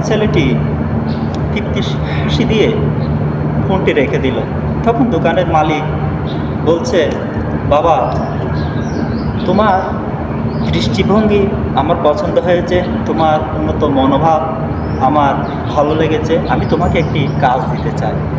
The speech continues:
তখন ছেলেটি বলল, "থাক, ধন্যবাদ।" তখন দোকানের মালিক বলছে যে, "তুমি তো একটি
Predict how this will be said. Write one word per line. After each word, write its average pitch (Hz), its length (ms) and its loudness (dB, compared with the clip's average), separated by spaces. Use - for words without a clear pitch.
তখন 190 340 2
ছেলেটি 190 360 0
বলল, 160 240 4
"থাক, 170 280 2
ধন্যবাদ।" - 360 2
তখন 220 340 2
দোকানের 202 300 2
মালিক 190 360 2
বলছে 180 380 2
যে, 160 200 4
"তুমি 202 260 2
তো 240 100 4
একটি - 200 0